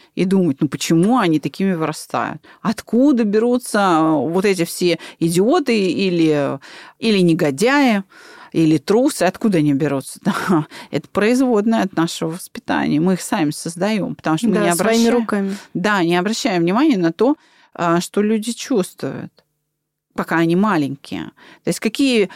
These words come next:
Speaker 1: переживания постоянно испытывает мой ребёнок. Родители считают, э, некоторые, что ребёнка нужно всё время воспитывать.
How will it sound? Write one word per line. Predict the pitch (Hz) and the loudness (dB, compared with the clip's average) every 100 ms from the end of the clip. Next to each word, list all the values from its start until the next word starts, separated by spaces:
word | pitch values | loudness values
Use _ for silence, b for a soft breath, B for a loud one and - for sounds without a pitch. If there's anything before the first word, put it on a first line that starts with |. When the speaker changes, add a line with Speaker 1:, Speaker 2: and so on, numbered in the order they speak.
| B | B
Speaker 1:
переживания | - 208 208 196 247 277 | -2 2 2 2 2 2
постоянно | 226 285 277 - 277 240 233 254 214 | 2 -2 -2 0 2 4 2 2 2
испытывает | - - 208 208 170 170 | 0 -2 -2 0 0 0
мой | 175 170 | 0 2
ребёнок. | 170 165 143 127 135 - - B B B | 0 -2 -6 -8 -12 -16 -20 B B B
Родители | - 202 277 262 214 | -4 -2 0 0 0
считают, | - - 233 247 220 208 - | -2 -2 0 0 0 -2 -8
э, | - 143 185 185 | -8 -4 -2 2
некоторые, | 226 226 - 170 156 143 | 2 2 -2 -4 -2 -4
что | 160 202 | -4 -2
ребёнка | 185 175 175 | 0 2 2
нужно | 214 185 | 2 2
всё | 170 190 | 0 0
время | 208 214 | 2 2
воспитывать. | 185 - 180 - 139 - | -2 -2 -4 -4 -8 -8